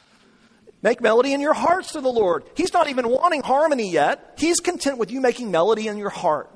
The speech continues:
to the Lord as you sing. And the reason for this is clear. Last week we saw that the Holy Spirit loves to glorify Jesus Christ.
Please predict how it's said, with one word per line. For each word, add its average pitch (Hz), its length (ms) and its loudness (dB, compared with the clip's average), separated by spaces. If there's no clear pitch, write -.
to 175 100 -8
the 175 80 -4
Lord 156 340 -4
as 160 180 -4
you 160 100 -12
sing. 117 440 -12
And 262 300 -8
the 240 80 0
reason 349 340 -4
for 214 120 -8
this 202 180 -4
is 262 160 -12
clear. 330 320 -6
Last 247 320 -2
week 262 240 -14
we 240 80 -14
saw 139 380 -14
that 233 100 -14
the 240 80 0
Holy 294 320 -6
Spirit 294 440 -2
loves 277 580 2
to 285 100 -10
glorify 226 680 0
Jesus 269 380 -14
Christ. - 540 -14